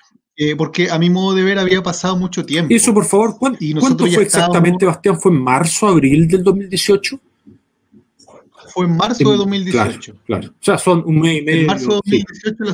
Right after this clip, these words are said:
Speaker 1: superintendencia acoge la, la denuncia.
Speaker 2: Sí.
Speaker 1: Y, y ese año, ese año ejercen varias acciones de fiscalización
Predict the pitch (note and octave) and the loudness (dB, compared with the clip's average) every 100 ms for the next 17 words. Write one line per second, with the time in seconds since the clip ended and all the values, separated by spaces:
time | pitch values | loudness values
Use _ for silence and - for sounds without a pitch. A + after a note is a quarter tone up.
0 | E3+ F#3 F#3+ F3 E3+ G3 F#3+ G3+ E3+ G#3 | -6 -4 -4 -2 -2 -2 -2 -4 -4 -4
1 | G#3 F3 D#3 D3+ C#3+ C#3+ C#3+ C3+ B2 G#2+ | -4 -4 -2 -4 -8 -6 -4 -4 -6 -8
2 | G2+ - _ - - - - G#2+ - D#3 | -14 -18 _ -20 -18 -8 -2 -2 -2 -4
3 | D#3+ D#3+ D#3 D#3 - E3+ F3 F3+ F3+ G3 | -2 0 -2 -4 -4 -4 -2 0 0 0
4 | G3+ G#3+ A3 - - - F3+ - F3+ F#3+ | 0 -2 -4 -8 -16 -8 -8 -4 -2 -2
5 | G3 G3+ G#3+ G#3+ - _ D#3+ - F#3 F3 | -2 -4 -6 -10 -16 _ -12 -6 -6 -4
6 | G3+ F3+ C#3+ E3+ F#3 G3+ G3 - - F#3+ | -6 -4 -2 -2 -2 -4 -6 -8 -6 -4
7 | F#3+ F3 F3+ E3+ D#3+ D3+ C#3 - D3+ D#3 | -2 -4 -8 -8 -6 -6 -8 -8 -4 -4
8 | F3 A3 | -4 -10